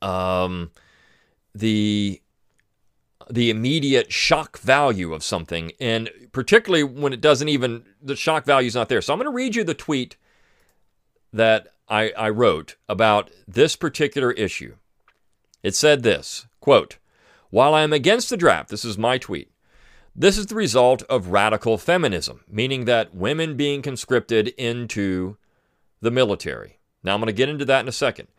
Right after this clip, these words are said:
"We no longer have men with chests." And then I quote a part of the article. "The case was brought up by the National Coalition for Men, a men's rights group, and two men who argued the all-male draft was unfair."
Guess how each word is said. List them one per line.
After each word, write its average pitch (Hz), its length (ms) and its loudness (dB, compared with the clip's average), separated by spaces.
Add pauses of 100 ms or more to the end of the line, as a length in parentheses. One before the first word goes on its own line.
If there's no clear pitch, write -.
(260)
"We 123 120 -4
no 160 240 6
longer 180 380 4
have 143 220 2
men 135 280 0
with 131 220 0
chests." - 640 -6 (640)
And 107 140 -4
then 135 80 0
I 139 120 4
quote 190 460 2 (120)
a 139 80 0
part 131 420 0
of 113 80 -8
the 135 100 -2
article. 135 440 -2 (420)
"The - 60 -18
case 196 340 2
was 156 140 -8
brought 151 280 4
up 151 120 -4 (120)
by 113 200 2
the 110 140 -2
National 151 480 -2
Coalition 135 640 0
for 110 200 -2
Men, 92 420 -2
a 95 60 -8
men's 117 360 -4
rights 107 360 -2
group, 104 380 -2 (340)
and 85 180 -10
two 202 180 -2
men 151 260 2
who 131 140 2
argued 120 280 4
the 101 120 0
all-male 110 400 2
draft 90 360 -2
was 87 160 -12
unfair." 80 640 -2